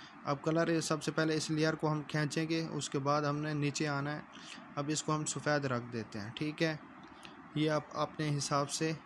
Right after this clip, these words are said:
ये रख सकते हैं। उसके बाद click करना है, यहाँ पर आ गए हम लोग। उसके बाद जो है ना, हमने यहाँ पे क्लिक करना है।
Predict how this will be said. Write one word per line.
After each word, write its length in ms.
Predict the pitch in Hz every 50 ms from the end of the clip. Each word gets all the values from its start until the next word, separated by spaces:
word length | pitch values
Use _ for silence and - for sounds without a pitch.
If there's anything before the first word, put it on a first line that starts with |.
| - 147
ये 120 | 143 139
रख 180 | 131 131 127 -
सकते 300 | - 143 131 - - 139
हैं। 80 | 139
उसके 200 | 143 - - -
बाद 260 | 156 156 156 160 151 175 - -
click 240 | - 151 147 151 147
करना 300 | - 156 151 151 151 156
है, 160 | 156 151 147
यहाँ 140 | 143 143 143
पर 160 | 139 147 147
आ 120 | 147 147 147
गए 140 | 147 151 151
हम 160 | 151 147 151
लोग। 200 | 151 147 147 156 - - - - - - - - - - - - - - -
उसके 220 | 151 - - 156
बाद 280 | 147 151 160 175 185 160
जो 140 | 156 165
है 80 | 160 160
ना, 100 | 160 156
हमने 360 | 156 156 156 160 165 170 165 147 - - - - -
यहाँ 320 | 143 143 151 156 160 170 165
पे 200 | - 160 156 156
क्लिक 320 | - - 151 147 143 143
करना 340 | - 143 139 135 139 147 147
है। 160 | 147 147 147